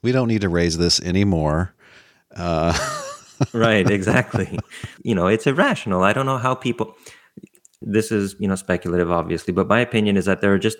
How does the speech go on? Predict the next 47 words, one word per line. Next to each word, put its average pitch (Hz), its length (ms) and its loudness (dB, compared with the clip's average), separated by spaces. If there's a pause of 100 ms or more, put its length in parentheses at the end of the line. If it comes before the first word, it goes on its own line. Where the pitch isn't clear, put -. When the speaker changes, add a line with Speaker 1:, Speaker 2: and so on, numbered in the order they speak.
Speaker 2:
other 107 220 4
things 95 540 0
at 90 200 -2 (180)
work 85 400 0 (160)
in 90 120 -2
all 87 220 0
this 80 380 -6 (100)
talk. - 400 -6
And 92 140 2
you 101 100 4
see 127 200 0
people 110 280 2
on 101 100 4
the 95 120 4
internet 98 280 2
reasoning 92 400 2
like 90 160 0
this 90 200 0
all 87 80 0
the 87 80 0
time, 87 420 0
you 90 60 0
know, 85 100 0
young, 92 380 2 (100)
depressed 95 400 2
teenagers 90 840 4
or, 87 400 2
you 92 60 -4
know, 85 300 0
twenty-somethings 87 640 2
who 90 100 0
convert 85 360 2
to - 80 -4
Catholicism 85 680 0
or 87 60 4
Orthodoxy, 85 580 0
and 85 80 2
they 85 60 2
become, 85 320 0
like, 87 160 0
hyper-traditional, 87 760 -2
more 92 180 6
than 87 160 2
people 87 260 -2
in 82 60 2
Orthodox 85 440 0
countries. 82 460 -4